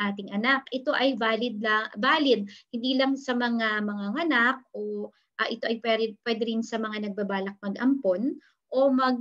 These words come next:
ah, magkaroon ng affidamento. So mamaya po namin i-explain ang mga bagay na yan. Okay, so ano nga po ba ang maternita? So ang maternity leave ay ang compulsory abstention for work,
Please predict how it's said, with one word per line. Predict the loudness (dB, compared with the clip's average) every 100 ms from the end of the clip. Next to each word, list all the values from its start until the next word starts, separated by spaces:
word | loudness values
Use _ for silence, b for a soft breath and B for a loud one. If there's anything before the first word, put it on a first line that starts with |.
| -4 -2
ah, | 0 0 -2
magkaroon | -4 -4 -2 2 4
ng | 2 0 -6
affidamento. | -10 -6 -2 0 0 -2 -8 -10 -10
So | -6 -4
mamaya | -2 0 -2 -4 -6
po | -6
namin | -4 -6 -10 -12
i-explain | -16 -12 -6 -6 -6 b b -8
ang | -4
mga | -2 -2 -4
bagay | -6 -8 -8
na | -6
yan. | -4 -4 -8 -18 _ _ _ _ _ _ -20 -20 _
Okay, | -4 0 0
so | 2 2
ano | 4 2 4
nga | 4 4
po | 0 0
ba | 2 2 2 B B B 2
ang | 4 4 2
maternita? | 0 0 -2 -4 -8 -8 -6
So | -2 4
ang | 4
maternity | 4 4 4 6 4 2
leave | 0 2 0 -2 0
ay | 2 2
ang | -2 -2
compulsory | -4 0 0 0 2 2
abstention | 2 -2 -4 -2 -2 -4
for | -2 0
work, | 2 2 0